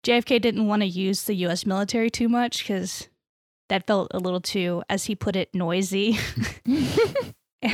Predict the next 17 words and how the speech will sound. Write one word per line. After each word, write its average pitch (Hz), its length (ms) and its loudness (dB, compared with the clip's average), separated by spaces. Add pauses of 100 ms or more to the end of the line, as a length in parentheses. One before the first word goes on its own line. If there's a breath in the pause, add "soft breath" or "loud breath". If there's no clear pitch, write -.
(920 loud breath)
And 269 200 6
so 247 440 4 (1000)
their 240 180 4
plan 262 400 6
was 233 520 4
to 220 500 2
bomb 262 580 4 (220)
the 208 420 4 (580)
Cuban 247 460 4
planes 202 840 0 (140)
so 226 280 2
their 202 160 2
air 208 180 2
force 202 300 0
couldn't 202 260 0
take 196 240 -2
off 175 260 0